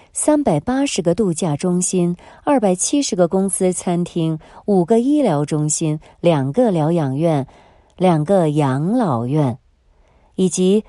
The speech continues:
各种节假日礼物、集体活动、员工结婚、孩子教育补助、休假补助上。法铁、法航、巴黎公共交通联合机构在法国是最高福利著名的，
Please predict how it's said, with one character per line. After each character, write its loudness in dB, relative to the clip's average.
各 4
种 0
节 0
假 -2
日 -2
礼 0
物、 -2
集 -2
体 -2
活 -2
动、 -4
员 0
工 -2
结 -4
婚、 -2
孩 -2
子 -8
教 0
育 2
补 -2
助、 -2
休 -2
假 -2
补 -6
助 -4
上。 -6
法 -2
铁、 -6
法 -2
航、 -4
巴 2
黎 0
公 -2
共 -2
交 -2
通 -6
联 -2
合 -6
机 -6
构 -4
在 0
法 -4
国 -2
是 -2
最 0
高 0
福 -4
利 -2
著 -4
名 -6
的， -8